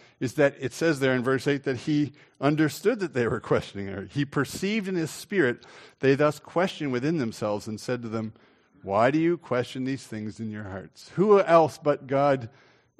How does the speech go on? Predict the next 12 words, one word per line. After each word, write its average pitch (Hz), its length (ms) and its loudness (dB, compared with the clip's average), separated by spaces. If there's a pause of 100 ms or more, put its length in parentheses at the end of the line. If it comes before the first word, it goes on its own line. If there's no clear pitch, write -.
(140)
could 123 200 -2
do 123 380 -2
such - 280 -6
a 104 60 -8
thing? 87 420 -12 (1900)
Uh, 123 280 6 (280)
of - 80 -12
course, 147 280 2
the 143 80 -6
striking 143 440 0
irony 135 380 0
here 123 360 -2